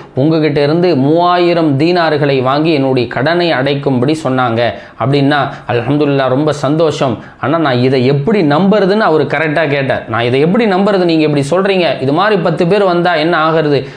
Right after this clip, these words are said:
அப்படின்ன பொழுது நாயகம் ஸல்லல்லாஹு அலைஹி வஸல்லம் அவர்கள் கனவில் வந்து சொல்லி கொடுத்த அந்த யாருக்கும் தெரியாமல் இவர் இந்த மந்திரி செய்து கொண்டிருக்கிற அமல்,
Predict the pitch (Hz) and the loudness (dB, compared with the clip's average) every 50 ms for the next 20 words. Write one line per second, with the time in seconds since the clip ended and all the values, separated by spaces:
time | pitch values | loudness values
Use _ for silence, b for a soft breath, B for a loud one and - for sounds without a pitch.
0 | B B B 113 135 143 147 143 127 123 123 127 123 123 131 123 127 147 160 156 | B B B -2 0 0 0 0 0 0 0 0 0 0 0 0 0 -2 0 0
1 | 147 135 131 143 131 135 131 135 139 139 143 143 135 135 127 120 127 - 127 127 | -2 -2 -2 -2 -2 0 0 0 0 0 0 0 0 0 -2 -2 -2 -2 -2 0
2 | 123 117 107 B B B B B - 117 123 135 139 135 139 139 135 131 117 - | 0 -2 -4 B B B B B -4 -2 0 0 0 0 0 2 0 0 0 -4
3 | - - - - 139 156 180 190 180 190 185 170 156 156 165 160 156 151 - 160 | -8 -8 -6 -4 -2 0 0 2 2 2 2 2 0 0 0 0 0 0 0 0
4 | 147 160 170 160 151 151 147 143 131 - 139 127 - - 127 131 127 123 123 117 | 0 0 0 0 0 0 0 0 0 -2 -2 -4 -2 -2 -2 -2 0 0 0 2
5 | 127 151 170 185 190 196 196 - 196 208 208 202 - 190 170 170 180 185 190 190 | 2 2 2 2 2 2 0 0 0 0 0 0 0 0 2 2 2 2 2 2
6 | 196 208 214 226 233 226 220 220 - 160 190 208 240 233 226 202 190 180 175 156 | 2 2 2 2 0 -2 -2 -2 0 0 2 2 2 2 2 2 2 0 0 2
7 | 151 156 185 208 196 233 214 196 208 185 190 180 180 170 170 170 165 156 151 135 | 2 2 2 2 2 2 0 0 0 0 0 2 2 2 2 2 0 0 0 -2
8 | - 147 135 120 117 135 160 165 156 131 B | -2 -2 -2 0 0 0 0 0 0 -2 B